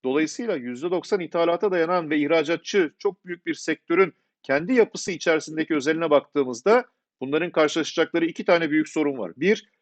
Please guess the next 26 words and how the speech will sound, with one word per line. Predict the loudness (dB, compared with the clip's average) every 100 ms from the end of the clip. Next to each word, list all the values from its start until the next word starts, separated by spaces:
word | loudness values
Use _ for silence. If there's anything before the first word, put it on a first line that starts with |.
| _ -10
ithalattaki | 2 4 4 4 -2 0
maliyetleri | 4 4 2 2 4
artacak. | 4 2 -2 -2 -4 _ _ _ _ -4
Devlete | 0 0 0
ödedikleri | 0 -2 -4 -2 2 2 0 _ 0
vergi, | 2 2 -2 -2
Ö | -4 -2
T | -2
V, | 0 0
K | 0 0
D | 0
V | 0 0
vergileri | 0 0 -4 0 0 -2 _
burada | -8 -2 -2 -2
çok | -8 -8
yoğun | -4 -4 -4
bir |
şekilde | -8 -10 -2 0
artacak. | 2 2 2 2 0 _ _ _ _
Dolayısıyla | 0 2 2 0 4 6 4 2 -4
buradan | 0 2 2
devletin | 2 0 -2 -6 -6
bir |
kazancı | -4 -4 -2 -2 0
var. | -2 -2 _ _ _ _
İkincisi, | -12 -6 -6 -4 -2 0 -2